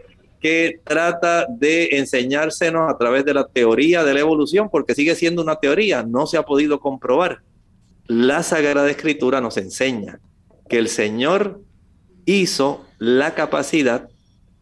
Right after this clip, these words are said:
porque nosotros tenemos estructuras, áreas específicas que llevan funciones específicas y que pueden llevar funciones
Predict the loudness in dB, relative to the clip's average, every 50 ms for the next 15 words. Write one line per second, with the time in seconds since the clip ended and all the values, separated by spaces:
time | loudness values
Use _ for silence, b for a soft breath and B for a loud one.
0 | _ _ 0 2 4 4 2 2 0 0 0 0 2 2 0 0 0 0 0 0
1 | 0 0 0 0 0 0 -2 -2 -4 -6 -6 -8 _ _ -4 -2 0 0 -2 -4
2 | -4 0 2 2 2 0 -2 0 2 2 4 4 2 0 -4 -8 -12 _ -4 -2
3 | 0 0 0 0 0 0 -2 -4 -10 -8 -2 0 2 2 2 0 -4 -4 -2 -2
4 | -2 0 -2 -4 -4 -4 -6 -8 -6 -4 -4 -6 -6 -8 -16 _ _ _ _ _
5 | _ b b b b _ -4 -2 -2 0 2 2 4 4 2 2 0 -2 -2 -2
6 | -2 -2 0 0 2 2 2 0 -4 -10 -8 -4 -2 0 0 0 -2 -4 -8 -16
7 | _ _ _ -4 -4 -4 -4 -2 -2 0 0 0 0 0 -2 0 0 -2 -2 0
8 | -2 -4 -4 -6 -12 -18 _ _ -20 -10 -2 0 0 2 2 0 0 2 2 2
9 | 4 4 4 4 4 4 2 0 0 -2 -4 -4 -2 0 0 0 0 -2 -4 -6